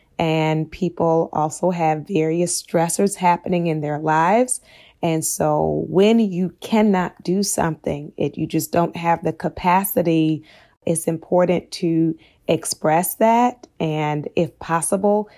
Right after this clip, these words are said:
to give some kind of timeline of when you will be able to do it, right? That is, uh, the responsible action to take. And we want to reflect on ourselves and think about,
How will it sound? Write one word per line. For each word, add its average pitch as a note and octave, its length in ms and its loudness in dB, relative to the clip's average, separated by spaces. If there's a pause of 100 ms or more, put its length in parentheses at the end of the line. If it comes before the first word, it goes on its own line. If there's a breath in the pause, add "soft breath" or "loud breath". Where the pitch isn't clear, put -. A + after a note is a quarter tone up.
(160 soft breath)
to - 120 -4
give F3+ 240 2
some E3+ 260 -2
kind E3 340 -4
of D#3 140 -6
timeline F#3 840 0 (300 soft breath)
of E3 160 0
when F3 300 2
you E3 200 -2
will F3 280 4
be E3+ 280 -4
able D#3 420 0
to - 180 -6
do D3+ 260 -2
it, - 160 -6 (100)
right? D3 380 -2
That D#3+ 220 2
is, D#3+ 240 0 (340 soft breath)
uh, D#3+ 160 0
the E3 140 2
responsible E3 1120 -2
action D#3 540 -2
to - 120 -6
take. - 500 -8 (520 soft breath)
And D#3 440 -2
we E3 140 2
want E3+ 360 0
to F#3 360 0
reflect G#3 540 0
on A#3 180 2
ourselves A3 840 -2 (440 soft breath)
and E3+ 220 -2
think E3+ 240 0
about, E3 500 0